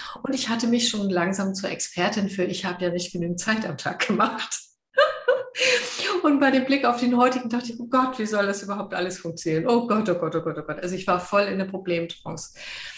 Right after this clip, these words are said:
Und dann, ähm, wäre der Tag auch so gelaufen, Sibylle, ich sag's dir. Also das kenne ich inzwischen und ich schaffe das dann auch, mir Stress zu machen. <laughs>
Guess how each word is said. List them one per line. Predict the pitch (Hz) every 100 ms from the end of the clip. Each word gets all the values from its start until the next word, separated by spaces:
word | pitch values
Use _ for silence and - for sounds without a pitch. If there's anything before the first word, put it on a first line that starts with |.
| - - - - -
Und | 240 233
dann, | 277 240 214 - - - - -
ähm, | 214 220 214 214 -
wäre | 185 294 277
der | 247
Tag | 240 247 247 -
auch | 214
so | 226
gelaufen, | 208 220 247 247 - 160 156
Sibylle, | - 160 165
ich | 170
sag's | - 220 220 -
dir. | 147 143 147 - _ -
Also | 185 180
das | 190 196
kenne | - 247 226
ich |
inzwischen | 175 - 165 - 156
und |
ich | - -
schaffe | 220 220 -
das | 180 -
dann | 175
auch, | 165 160
mir | 165
Stress | 160 - 190 -
zu | -
machen. | 214 190 - 170
<laughs> | -